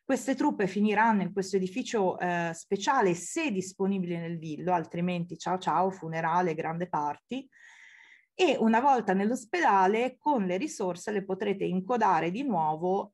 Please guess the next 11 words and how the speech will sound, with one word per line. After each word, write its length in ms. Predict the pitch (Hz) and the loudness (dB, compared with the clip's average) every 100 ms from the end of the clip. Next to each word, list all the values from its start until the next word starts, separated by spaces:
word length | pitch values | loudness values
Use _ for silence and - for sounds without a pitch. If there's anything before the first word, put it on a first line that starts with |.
| _ | _
e 220 | 208 185 | -2 0
averle 600 | 214 208 247 208 185 175 | 0 0 0 0 0 -4
in 260 | 170 190 190 | -4 -4 -2
parallelo 760 | 202 202 240 262 180 160 175 190 | 0 2 2 2 0 0 -2 0
alle 260 | 190 196 | -2 -4
code 240 | 180 175 185 | -8 -8 -4
normali 840 | 208 202 190 156 165 170 175 175 | -2 0 0 0 -4 -6 -8 -10
di 100 | 160 | -8
costruzione 680 | - 170 - 220 202 175 156 | -8 -8 -10 -10 -6 -4 -4
delle 220 | 151 151 | -4 -4
truppe. 680 | 147 120 123 - 160 180 - | -4 -10 -10 -4 -2 -2 -8